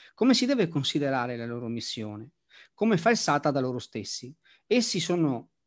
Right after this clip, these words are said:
al di sotto del compito che hanno intrapreso. Ciononostante, si deve tener conto delle circostanze. Gli uomini di genio hanno dovuto parlare secondo i tempi in cui vivevano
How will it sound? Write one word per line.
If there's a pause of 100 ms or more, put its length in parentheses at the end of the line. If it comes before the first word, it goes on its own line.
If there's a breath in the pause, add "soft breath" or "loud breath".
(180)
al
di
sotto
del
compito
che
hanno
intrapreso. (340 loud breath)
Ciononostante,
si
deve
tener
conto
delle
circostanze. (500 loud breath)
Gli
uomini
di
genio
hanno
dovuto
parlare
secondo
i
tempi
in
cui
vivevano